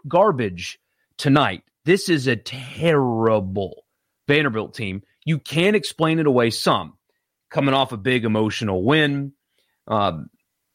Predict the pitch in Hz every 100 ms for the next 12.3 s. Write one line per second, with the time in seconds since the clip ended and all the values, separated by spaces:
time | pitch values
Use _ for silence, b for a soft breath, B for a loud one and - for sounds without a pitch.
0 | _ _ _ - 156 131 _ _ _ _
1 | - 170 170 175 254 - 165 170 151 -
2 | 151 123 139 143 139 143 135 143 131 127
3 | 123 127 120 123 117 117 120 117 113 120
4 | - 120 120 113 - 131 127 117 104 123
5 | - 98 117 117 110 120 98 110 95 101
6 | 101 98 98 - b b b b 123 120
7 | 113 110 - 139 - _ - 214 196 147
8 | 131 117 147 170 160 117 120 127 120 -
9 | 107 - 117 107 104 95 - 127 113 104
10 | 123 - - 127 - _ _ _ _ _
11 | _ - 120 113 110 110 147 247 220 151
12 | 113 113 113